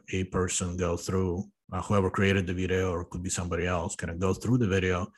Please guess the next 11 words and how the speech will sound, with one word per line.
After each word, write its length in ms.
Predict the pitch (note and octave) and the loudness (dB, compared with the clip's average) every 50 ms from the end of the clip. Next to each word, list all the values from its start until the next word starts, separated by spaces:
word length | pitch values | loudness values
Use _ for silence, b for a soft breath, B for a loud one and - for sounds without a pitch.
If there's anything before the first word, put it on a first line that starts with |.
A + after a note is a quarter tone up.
| b b b b _ | b b b b _
and 180 | G#2 G2 F2+ - - _ _ - | -2 -2 -2 -4 -8 _ _ -2
make 140 | G2 F2+ - | -2 0 2
sure 180 | - - B2 | 4 4 6
they 160 | G#2+ G#2 F#2+ | 6 6 4
understand, 720 | - G2 G2 E2+ - - - - F#2+ F2 F#2 A2 C3 - - _ _ _ - | 4 2 0 0 -2 -2 0 0 0 2 2 0 -2 -4 -10 _ _ _ -4
uh, 220 | F2+ F#2 F2+ F#2 F#2 | -2 0 0 0 0
what 220 | F#2 G2 F#2 F2+ | 0 0 0 0
the 80 | F2 F2 | 0 0
video 300 | F#2+ F#2+ F2+ E2+ E2 F2 | 2 2 2 2 2 2
is 80 | F2 | 0
showing. 420 | - - G#2+ G#2 A2+ B2+ C#3+ F#3 | 0 2 4 4 4 4 2 2